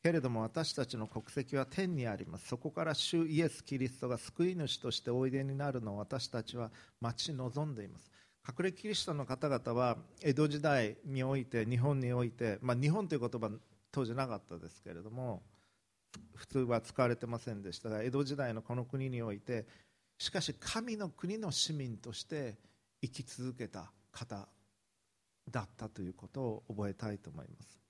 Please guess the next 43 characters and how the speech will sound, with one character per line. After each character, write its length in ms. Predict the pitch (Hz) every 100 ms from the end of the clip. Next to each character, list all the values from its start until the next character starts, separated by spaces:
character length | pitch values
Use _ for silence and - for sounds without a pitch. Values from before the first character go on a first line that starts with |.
| _ _ _ _ _ -
そ 60 | 120
し 120 | -
て 140 | 160
再 340 | - 143 143 139
臨 280 | 139 135
の 220 | 139 143 -
リ 180 | 120 123
ア 80 | 127
リ 140 | 117
テ 140 | - 98
ィ 60 |
が 180 | 104 101
あ 60 | 127
る 80 |
と 140 | 120 85
い 80 | -
う 60 |
こ 120 | - -
と。 80 | - - _ _ _ - - _ _ _ _ _ _ - - - - _ _ _ _ _ _ _ _ _ _ 151
そ 40 |
れ 40 | 147
で 80 |
は、 180 | 143 120 -
え 200 | 123 110
ー、 80 | -
今 120 | 151
日 40 | 127
の 80 | 123
テ 160 | 147
キ 160 | 131 127
ス 140 | -
ト、 240 | 113 98 - _ -
マ 180 | 135 151
タ 140 | 151
イ 40 | 123
に 80 |
よ 100 | 113
る 60 | 110
福 180 | - 120
音 60 |
書 140 | 117 110
六 200 | 120 -
章 280 | - 113